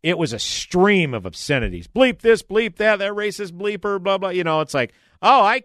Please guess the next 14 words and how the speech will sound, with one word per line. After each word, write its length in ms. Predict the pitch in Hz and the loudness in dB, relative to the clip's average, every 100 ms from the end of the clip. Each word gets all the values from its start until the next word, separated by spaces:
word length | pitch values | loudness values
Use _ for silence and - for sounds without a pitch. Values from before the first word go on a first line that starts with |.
| - | -6
I 160 | 170 233 | -4 -4
see. 340 | - 151 151 | -4 -4 -4
So, 460 | - 165 156 151 151 | -2 0 4 4 4
uh, 120 | 143 | 2
unity 720 | 135 127 190 226 208 208 208 | -2 -6 -6 -6 -6 -4 -4
and, 240 | 185 147 135 | -6 -8 -10
and 260 | 147 143 | -8 -6
harmony 640 | 117 160 180 175 175 175 160 | -2 0 0 -4 -6 -6 -8
and 160 | 139 | -8
putting 280 | 156 170 165 | -6 -4 0
all 160 | 160 156 | 2 2
the 60 | |
bitterness 440 | 131 160 156 143 - | 0 -2 -2 -8 -10
aside, 580 | - 196 208 165 156 | -8 -2 0 0 -2